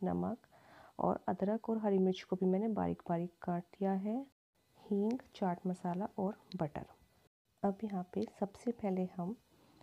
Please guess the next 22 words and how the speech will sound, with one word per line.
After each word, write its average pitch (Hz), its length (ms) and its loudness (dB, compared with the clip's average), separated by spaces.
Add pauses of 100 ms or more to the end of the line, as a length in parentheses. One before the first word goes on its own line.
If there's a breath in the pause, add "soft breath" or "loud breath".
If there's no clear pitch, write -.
(220 soft breath)
जो 202 160 -4
हमारा 196 320 0
मूंग 190 220 2
की 190 140 -4
दाल 190 180 -4
का 202 140 -4
बैटर 180 360 -2 (100)
है 214 140 -4 (240)
उसमें 202 420 -2 (580 soft breath)
थोड़ा 196 260 2
सा 220 160 -2 (200)
हींग 202 340 4 (680 soft breath)
और 185 180 4
नमक 180 520 0 (180)
मिला 165 260 4 (100)
के 208 120 -4 (840)
इसे 202 240 0
अच्छे 196 320 -2
से 190 160 -8
हमें 190 300 0 (800)
फेंटना 185 380 2
है। 196 200 0